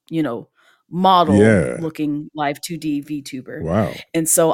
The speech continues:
Speaker 1: I watched them go through that process of rigging the hair and rigging the body and rigging the head movements.
Speaker 2: Oh
Speaker 1: And
Speaker 2: my
Speaker 1: I was like,
Speaker 2: goodness.
Speaker 1: "Oh, this is dope."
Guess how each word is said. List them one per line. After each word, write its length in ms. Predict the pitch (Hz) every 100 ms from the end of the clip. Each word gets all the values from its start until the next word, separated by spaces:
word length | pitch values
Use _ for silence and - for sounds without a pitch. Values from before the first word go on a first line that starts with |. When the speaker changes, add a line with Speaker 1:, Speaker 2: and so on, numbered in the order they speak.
| -
Speaker 1:
I 140 | 180
watched 460 | 202 196 185 - -
them 280 | 180 165 160
go 180 | 160
through 180 | 156 156
that 220 | 151 143
process 500 | - 156 147 143 143
of 140 | 139 156
rigging 320 | 151 139 143
the 80 | -
hair 800 | 185 - 262 247 214 175 147 143
and 160 | 147
rigging 340 | 156 156 147 147
the 100 | 151
body 540 | - 214 202 185 156
and 280 | 143 147 147
rigging 340 | 156 156 147 143
the 160 | 147 151
head 500 | - - 226 208 190
movements. 600 | 165 151 143 143 101 156
Speaker 2:
Oh 40 |
Speaker 1:
And 40 | 151
Speaker 2:
my 40 |
Speaker 1:
I 40 |
was 120 | 156 147
like, 160 | 131
Speaker 2:
goodness. 320 | 120 - - -
Speaker 1:
"Oh, 100 | 202
this 260 | 254 277
is 160 | 190 -
dope." 500 | - 262 202 156